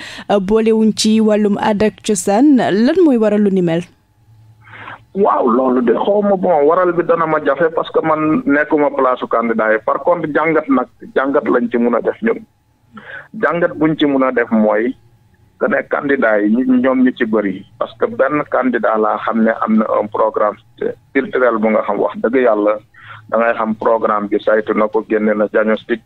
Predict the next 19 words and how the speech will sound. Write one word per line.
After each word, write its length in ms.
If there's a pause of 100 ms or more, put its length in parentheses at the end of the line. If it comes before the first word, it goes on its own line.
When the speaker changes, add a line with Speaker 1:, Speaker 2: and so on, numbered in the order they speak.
Speaker 2:
def 160
na 160
ay 160
proposition, 800 (320)
loo 200
xam 220
daal 200
nit 120
mun 240
na 80
ko 180
jàpp, 220 (680)
xaw 300
yanu 240
maanaam. 440
Mais 240
sinon 300
ñeneen 380
ñi 160